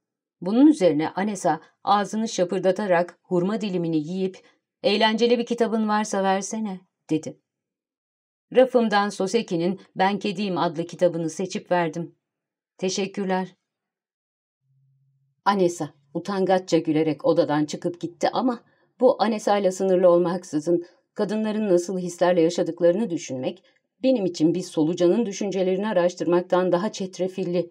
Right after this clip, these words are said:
sıkıntılı, tiksindirici bir eylemdi. Ancak kadınlar öyle aniden ağladıklarında, tatlı bir şeyler verince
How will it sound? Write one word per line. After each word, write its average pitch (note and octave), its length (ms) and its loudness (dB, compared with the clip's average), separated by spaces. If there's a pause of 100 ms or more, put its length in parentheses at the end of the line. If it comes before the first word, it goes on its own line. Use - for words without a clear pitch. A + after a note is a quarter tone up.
sıkıntılı, G#3 720 -4 (340)
tiksindirici E3+ 720 -2
bir F#3 60 2
eylemdi. E3 560 0 (600)
Ancak F#3+ 380 0 (260)
kadınlar G#3+ 580 2
öyle G3+ 140 2
aniden G3+ 480 0
ağladıklarında, F3 880 0 (300)
tatlı G#3 340 0
bir C#4+ 60 6
şeyler G#3 420 2
verince G3+ 460 2